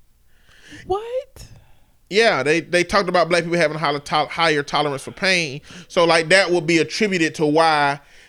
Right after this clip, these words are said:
Speaker 2: uh, how they may make decisions based on believing that black people's pain is different. Then for women, they didn't believe that women were in pain. So that's double for black women. So as a black person, you're supposed to have a higher pain tolerance,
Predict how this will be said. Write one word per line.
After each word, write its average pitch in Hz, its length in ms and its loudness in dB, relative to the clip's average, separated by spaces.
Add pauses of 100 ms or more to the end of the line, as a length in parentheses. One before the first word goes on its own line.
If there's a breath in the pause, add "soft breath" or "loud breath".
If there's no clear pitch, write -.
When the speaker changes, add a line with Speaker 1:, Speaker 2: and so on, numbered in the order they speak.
(140 soft breath)
Speaker 2:
uh, 127 200 2
how 202 400 4
they 175 260 2
may 170 300 2
make 160 320 -2
decisions 151 520 0
based 160 340 -2
on 156 180 2
believing 147 520 -2
that 127 200 0
black 135 240 -4
people's 131 280 -10
pain 147 320 -8
is 135 100 -12
different. 127 360 -10 (240 loud breath)
Then 233 180 6
for 156 160 0
women, 240 460 2 (220 loud breath)
they 269 180 2
didn't 226 160 2
believe 262 460 2
that 175 220 2
women 165 300 0
were 151 200 2
in 262 180 2
pain. 143 420 -6 (260 soft breath)
So - 180 2
that's 247 180 2
double 208 300 2
for 160 140 -2
black 165 300 2
women. 123 280 -4
So 170 280 2
as 160 180 2
a 143 60 -2
black 220 280 2
person, 180 320 0
you're 180 120 -6
supposed 185 220 -2
to 175 60 -6
have 190 180 0
a 165 40 -2
higher 170 240 -2
pain 160 260 -4
tolerance, 180 520 0